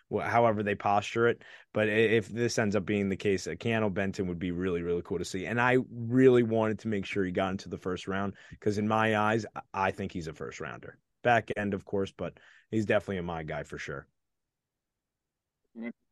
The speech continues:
Speaker 2: Good stuff, fellas. Let's run through the draft all the way through. At pick one for Carolina, they took Bryce Young. Houston at number two, they took C J Stroud. Three was the Arizona Cardinals. They took Will Anderson.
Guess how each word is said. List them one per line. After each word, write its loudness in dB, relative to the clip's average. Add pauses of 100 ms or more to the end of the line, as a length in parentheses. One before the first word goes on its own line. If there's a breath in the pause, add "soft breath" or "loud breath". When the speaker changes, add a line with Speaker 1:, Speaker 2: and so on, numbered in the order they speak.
(140)
Speaker 2:
Good -4
stuff, -8
fellas. 4
Let's 0
run 4
through 6
the -8
draft 2 (640)
all 10
the 12
way 12
through. 10
At 8
pick 8
one 12
for 8
Carolina, 12
they 12
took 6
Bryce 8
Young. 12 (460)
Houston 12
at 10
number 12
two, 12
they 12
took 8
C 10
J 12
Stroud. 8
Three 12
was 12
the 12
Arizona 12
Cardinals. 10
They 10
took 6
Will 6
Anderson. 12